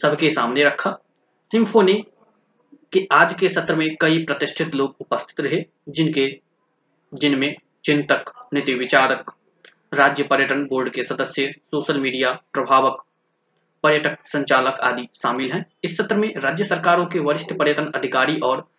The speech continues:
संबंधित राज्यों के स्थानीय पर्यटन संचालक भी शामिल हुए। सिम्फोनी का उद्देश्य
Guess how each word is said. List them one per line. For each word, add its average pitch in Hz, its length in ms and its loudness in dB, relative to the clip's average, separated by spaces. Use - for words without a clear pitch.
संबंधित 147 440 -2
राज्यों 131 300 -2
के 127 180 -4
स्थानीय 135 400 -4
पर्यटन 123 440 -2
संचालक 131 480 0
भी - 160 -10
शामिल 120 260 -2
हुए। 139 220 0
सिम्फोनी 202 460 2
का 208 120 2
उद्देश्य 170 520 0